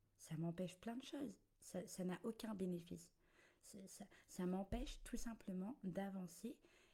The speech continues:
et ça m'empêche de faire des choses que j'aimerais, comme passer des concours. Euh, ça m'empêche d'avoir fait des études que j'aurais voulu faire, mais j'avais tellement cette idée d'être nulle, bah, je me suis dit, « Ben non, je vais pas les faire, ces études. » Ça m'empêche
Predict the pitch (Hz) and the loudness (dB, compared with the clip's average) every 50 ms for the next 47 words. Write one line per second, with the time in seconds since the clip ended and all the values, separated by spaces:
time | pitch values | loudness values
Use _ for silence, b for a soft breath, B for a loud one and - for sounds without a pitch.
0 | B B 170 165 - 170 160 170 165 165 165 196 208 214 - - - _ _ 151 | B B -8 -4 -2 0 2 4 2 2 2 0 -2 -2 -4 -10 -14 _ _ -2
1 | 165 170 170 175 170 160 165 165 - 165 165 - - - 156 156 156 156 165 170 | -2 -2 -2 -2 -2 -2 -2 -2 -2 -2 -2 -2 -4 -4 -2 0 0 2 2 2
2 | 233 311 349 - - 147 147 - 160 156 - - - 139 139 135 - - 170 170 | 2 0 0 0 -2 -2 0 0 -2 -2 -2 -2 -4 -2 -2 -2 -2 -2 -4 -4
3 | 170 - 240 226 220 220 226 240 - - - B B B B B B B B B | -2 -2 -2 0 0 2 0 0 -2 -6 -12 B B B B B B B B B
4 | B B 165 147 147 151 - - 170 160 160 165 170 170 208 208 208 - - - | B B -4 -4 -4 -4 -2 0 2 4 4 4 2 2 0 -2 -2 -2 -8 -14
5 | _ _ _ _ - _ _ - 165 147 151 151 - 165 170 165 175 170 170 - | _ _ _ _ -20 _ _ -6 -6 -6 -2 2 4 4 4 4 4 2 0 -2
6 | - - 196 190 156 165 151 139 156 160 - - 220 - - - - 160 143 151 | -2 0 2 2 4 2 2 2 0 -2 -2 -2 -4 -6 -4 -2 0 0 0 0
7 | 147 156 156 147 143 156 160 160 165 160 - - 220 233 233 - - _ _ - | 0 0 0 0 -2 -2 -2 -2 -2 -2 -2 -2 -4 -4 -4 -8 -14 _ _ -2
8 | 165 160 156 156 160 160 165 B B B B B B B B - - 160 160 165 | -2 0 0 0 -2 -4 -6 B B B B B B B B -4 2 4 4 4
9 | 170 196 190 202 226 226 - - 190 - - 180 190 208 190 165 170 - - - | 6 6 4 6 4 4 2 0 0 0 2 2 2 4 2 2 0 0 0 2
10 | 165 175 214 240 233 214 254 - - _ _ - - 160 160 147 165 170 165 - | 4 6 6 6 4 2 -2 -6 -10 _ _ -8 -4 -2 0 2 4 2 2 2
11 | 170 165 175 196 160 156 156 165 180 196 208 185 151 160 151 - 208 208 202 196 | 0 0 0 0 2 2 4 4 4 4 2 2 0 0 0 0 0 -2 0 0
12 | 185 175 - 208 208 - - - 160 156 160 156 - - 269 277 - - B B | 0 0 0 -2 -2 -2 -4 -4 -2 -2 -2 -4 -2 -2 -4 -4 -4 -10 B B
13 | B B B B B B B B B B - - 170 165 170 170 175 170 - 269 | B B B B B B B B B B -2 2 4 6 6 6 4 2 0 -4
14 | 330 - - | -4 -4 -8